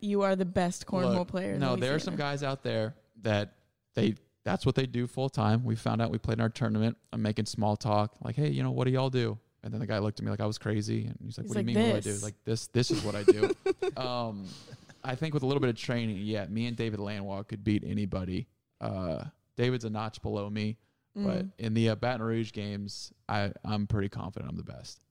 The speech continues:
Speaker 1: Wow. That's a big statement.
Speaker 2: Correct. Now, yeah, it's, it's been backed up. There are some absolute loose cannons out there, though, that just play twenty-four hours of cornhole a day.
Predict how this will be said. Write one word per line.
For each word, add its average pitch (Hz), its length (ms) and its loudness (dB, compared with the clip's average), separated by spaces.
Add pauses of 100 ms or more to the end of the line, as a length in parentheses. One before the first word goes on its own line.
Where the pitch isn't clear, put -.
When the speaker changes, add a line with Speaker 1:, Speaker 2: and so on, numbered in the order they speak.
(200)
Speaker 1:
Wow. 185 420 -4 (920)
That's 214 160 2
a 233 60 4
big 220 220 10
statement. 202 440 0 (140)
Speaker 2:
Correct. 104 460 2
Now, 113 160 4
yeah, 117 280 2
it's, 135 280 -8
it's - 180 -2
been 143 160 4
backed 127 300 -2
up. 107 360 -4
There 123 120 2
are 135 40 0
some 117 340 -6 (100)
absolute 110 440 0
loose 110 180 0
cannons 101 300 2
out 101 120 0
there, 98 120 2
though, 101 120 2
that 98 140 -2
just 110 200 -4
play 104 180 0
twenty-four 104 420 -2
hours 107 160 -2
of 104 60 -10
cornhole 101 360 -2
a 95 40 -6
day. 101 360 -4